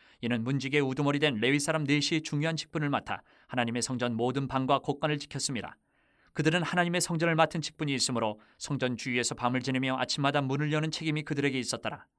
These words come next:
그 중에 어떤 자는 섬기는 데 쓰는 기구를 맡아서 그 수요대로 들여가고 수요대로 내오며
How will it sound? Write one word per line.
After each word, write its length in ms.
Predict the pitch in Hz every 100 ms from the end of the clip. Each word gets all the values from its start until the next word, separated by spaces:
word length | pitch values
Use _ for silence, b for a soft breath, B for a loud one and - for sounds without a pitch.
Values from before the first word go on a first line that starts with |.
| _ _
그 100 | -
중에 160 | 131 139
어떤 240 | 127 139
자는 240 | 131 131 113
섬기는 420 | - 165 151 151
데 80 | 151
쓰는 280 | - 156 151
기구를 320 | 147 143 135
맡아서 360 | 131 131 -
그 180 | 113 151
수요대로 460 | 143 160 151 151 156
들여가고 460 | 147 135 139 135
수요대로 420 | 127 170 156 160 160
내오며 360 | 127 120 92